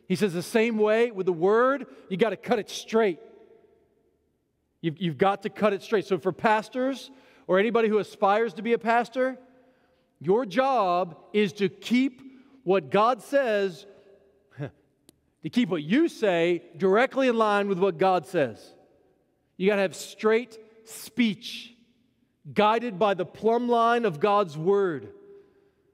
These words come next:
The pastor has no right to get sidetracked with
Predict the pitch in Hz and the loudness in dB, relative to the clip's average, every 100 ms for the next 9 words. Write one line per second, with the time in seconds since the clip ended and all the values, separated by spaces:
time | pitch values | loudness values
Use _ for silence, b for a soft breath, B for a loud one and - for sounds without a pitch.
0 | _ _ _ _ _ - - 214 220 - | _ _ _ _ _ -14 -2 0 0 0
1 | 240 220 175 202 220 214 233 220 170 180 | 0 0 0 0 0 2 0 0 -2 -2
2 | 190 - - 208 220 180 220 208 202 190 | -2 -2 0 2 2 0 0 0 0 -2
3 | 165 | -2